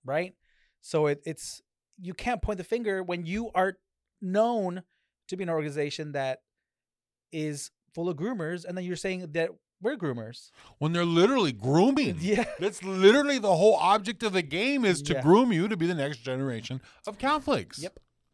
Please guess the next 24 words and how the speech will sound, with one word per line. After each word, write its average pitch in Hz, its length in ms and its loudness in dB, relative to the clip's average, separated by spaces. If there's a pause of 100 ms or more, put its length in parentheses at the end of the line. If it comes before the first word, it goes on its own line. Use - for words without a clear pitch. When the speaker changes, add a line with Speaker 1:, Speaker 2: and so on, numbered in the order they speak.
(320)
Speaker 2:
Like, 175 160 -2
I, 165 180 0
like, 160 260 -2 (320)
this 135 300 -6
does, 143 200 -2
this 123 200 -6
is 123 100 -6
not 127 260 -2 (340)
against 113 420 -8
you, 107 300 -2
'cause 110 160 -8
I 107 60 -4
know 104 100 -4
you 101 160 -6
do 101 160 -6
this. - 340 -18 (540)
But 123 100 -10
I - 40 -4
think 269 120 0
it's 233 100 -4
Speaker 1:
<laughs> 160 100 0
Speaker 2:
so 156 60 2
funny 131 380 0 (500)
how, 113 420 2